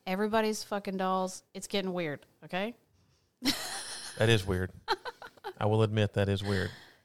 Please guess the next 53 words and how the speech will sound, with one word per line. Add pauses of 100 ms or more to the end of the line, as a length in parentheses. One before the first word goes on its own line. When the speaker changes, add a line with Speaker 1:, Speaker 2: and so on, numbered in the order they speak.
(200)
Speaker 1:
Yeah.
Well,
the
guy, (100)
there's
guy
dolls,
too.
So
you
can
go
through
and
pick
the
guy's
co-,
hair
color, (340)
whether
or
not
you
want
him
to
be
ripped (320)
or
want
him
to
be
a
little
soft, (400)
and
how
big
the
wiener
is. (2250)
Speaker 2:
I
mean,
you
know,
Speaker 1:
I
Speaker 2:
if
Speaker 1:
can
Speaker 2:
it's
Speaker 1:
see
a,